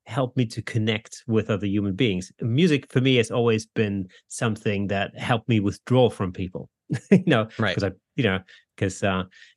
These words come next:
Speaker 1: again, I'm, I'm fascinated with the process always. And that's the thing I've always loved. I've always loved the process of making music, making photographs, you know, creating little short films and everything. Um, and it's, it's easy to, uh, become a bit of a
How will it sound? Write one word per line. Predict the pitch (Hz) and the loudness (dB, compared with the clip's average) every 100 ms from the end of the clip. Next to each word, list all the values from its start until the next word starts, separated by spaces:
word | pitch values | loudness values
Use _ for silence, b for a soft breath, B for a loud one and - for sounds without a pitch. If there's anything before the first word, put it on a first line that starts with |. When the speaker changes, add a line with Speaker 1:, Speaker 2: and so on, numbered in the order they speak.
| - | -2
Speaker 1:
again, | 135 139 | 2 2
I'm, | 143 143 143 | 2 -2 -2
I'm | - 139 | -2 -2
fascinated | - 180 196 156 120 | 0 0 2 0 0
with | 123 | -2
the | 120 | -2
process | - 220 220 101 | 0 0 0 -2
always. | 123 143 98 104 - | 0 2 0 -2 -2
And | |
that's | 156 - | -4 -4
the | |
thing | 123 110 | -2 -2
I've | 113 | 0
always | 117 104 | -2 -2
loved. | 92 92 | -4 -4
I've | 98 | -4
always | 104 101 | -4 -4
loved | 104 - | -6 -6
the | 92 | -6
process | - 98 104 | -4 -4 -6
of | 92 | -6
making | 95 101 117 104 | -4 -2 -2 -2
music, | 104 104 101 - | -2 -4 -6 -8
making | 98 95 95 92 - - | -6 -6 -8 -12 -16 -8
photographs, | - 98 95 92 98 - | -4 -4 -2 -4 -6 -8
you | 92 | -8
know, | 92 - | -8 -8
creating | - 101 95 92 95 - _ _ 127 | -6 -6 -4 -6 -8 -14 _ _ -6
little | 101 | -6
short | 90 107 98 | -4 -6 -4
films | 110 95 - | -4 -4 -6
and | |
everything. | 92 92 87 98 B B B B - | -8 -6 -8 -10 B B B B -2
Um, | 113 110 110 - _ _ _ _ _ - | 0 0 -2 -6 _ _ _ _ _ 0
and | 120 117 - - | 2 0 -4 -4
it's, | 139 - | -4 -4
it's | 165 233 | -2 0
easy | 247 | 0
to, | 185 185 156 139 117 | 0 2 2 0 -4
uh, | 127 117 120 - _ - | -6 -8 -12 -16 _ -2
become | 151 180 | 2 2
a | |
bit | 151 156 | 2 0
of | |
a | 135 | 0